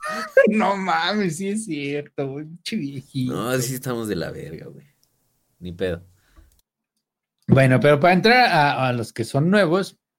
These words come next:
Speaker 1: digo, no, no sé, he visto como que muchas opiniones ahí, pero a mí el Starfield como que sí me, sí me llama la atención, güey.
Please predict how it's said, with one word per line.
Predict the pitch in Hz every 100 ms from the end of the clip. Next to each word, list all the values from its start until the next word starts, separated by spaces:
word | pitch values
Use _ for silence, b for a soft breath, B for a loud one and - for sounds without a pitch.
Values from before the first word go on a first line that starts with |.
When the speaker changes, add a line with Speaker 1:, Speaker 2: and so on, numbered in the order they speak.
| _ _ _ _ _ _ -
Speaker 1:
digo, | 117 165 208
no, | 226
no | 220 240
sé, | 226 208 208 143 - _ _ _ _ _ _
he | 143
visto | 156 151 147
como | 113 110
que | 120
muchas | 131 143 -
opiniones | 113 113 117 131 165 -
ahí, | 117 156
pero | 151 127 117 120
a | 131
mí | 185
el | 226 165
Starfield | - 151 160 175 - -
como | 113 104 -
que |
sí | - 127
me, | 135 113 113
sí | - 175
me | 208
llama | 170 202
la | 170
atención, | 127 104 95 - 110
güey. | 101